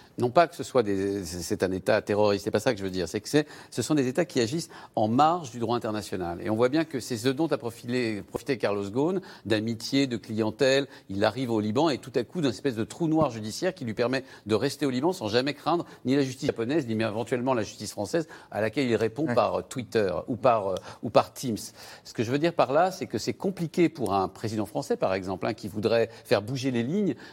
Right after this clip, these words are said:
Speaker 1: d'aborder un pays dans lequel il n'est, sur lequel on n'a aucun, euh, moyen de pression, même pas, euh, lorsque le F M I, par exemple, demande les comptes de la Banque centrale, les comptes de la Banque centrale libanaise, il
Speaker 2: Il
Speaker 1: ne
Speaker 2: les
Speaker 1: les
Speaker 2: obtient.
Speaker 1: obtient pas.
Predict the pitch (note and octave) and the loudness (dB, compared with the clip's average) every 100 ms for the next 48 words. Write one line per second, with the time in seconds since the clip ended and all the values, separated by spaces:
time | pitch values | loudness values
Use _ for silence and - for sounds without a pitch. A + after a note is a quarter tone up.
0 | - A#2+ B2 C3 C#3 C3 G2 C3 D#3+ A#2+ | -2 2 4 2 2 0 0 -2 0 2
1 | G#2 - F#3 C#3+ A#2+ A#2 C#3 A2+ E3+ C#3+ | 2 2 2 2 0 0 0 0 0 2
2 | C3 D3+ B2+ - E3 E3+ G#3 - - - | 2 0 -4 -2 0 0 -2 -10 -16 -12
3 | A2+ B2+ A2 G#2+ - - - A#2 A#2 C3+ | -4 0 2 0 -4 -18 -8 0 2 4
4 | C#3+ C#3 A#2+ - A2+ - D3 F3 G#3+ - | 2 0 -2 -2 -2 0 2 2 -2 -14
5 | - G#2 C3+ E3+ D#3+ - D#3+ F3 G#3 - | -8 0 2 2 2 2 4 4 -2 -10
6 | - - A2+ A2+ C#3 - C#3 B2+ D3+ - | -16 0 2 6 4 2 2 4 4 2
7 | C#3+ E3 - G#2+ A#2 D3 C3 C3+ A#2 - | -2 0 0 2 2 0 2 0 -2 -2
8 | F#3 F3+ B2+ G#2+ A2 F#3+ F#3 - C#3 - | 0 2 4 2 2 0 -2 -4 -6 2
9 | E3+ D#3+ B2 - - - - B2 C3+ - | 4 6 4 -4 -18 -12 0 2 0 2
10 | G#3 A3 - A#2+ A#2 A2+ F#3+ F#3 D3+ C#3+ | 0 0 0 0 2 2 0 0 -6 0
11 | D3+ C#3 C3 D3 G#3 E3 - C#3+ C#3 E3+ | 0 2 0 0 -2 -6 -4 -2 0 0
12 | G#3+ C#4 C3+ A3 - - D#3 D3 - A3 | 2 0 4 2 2 -2 0 0 2 4
13 | G3+ D#3 | 4 2